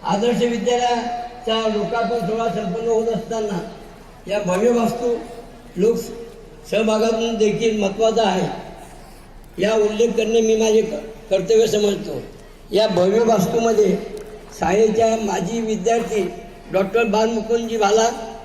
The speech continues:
यांनी स्वर्गीय बन्सीलालजी भाला, स्वर्गीय राधाकिशनजी भाला यांच्या स्मृती प्रित्यर्थ दोन खोल्याचे बांधकाम करण्यात भरभरून मदत केली. तसेच कैलासवासी सुमनताई प्रल्हादराव महाजन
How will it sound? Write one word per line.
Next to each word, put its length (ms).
यांनी 300
स्वर्गीय 440
बन्सीलालजी 640
भाला, 300
स्वर्गीय 480
राधाकिशनजी 680
भाला 360
यांच्या 380
स्मृती 460
प्रित्यर्थ 500
दोन 260
खोल्याचे 400
बांधकाम 500
करण्यात 320
भरभरून 600
मदत 340
केली. 460
तसेच 360
कैलासवासी 680
सुमनताई 640
प्रल्हादराव 640
महाजन 440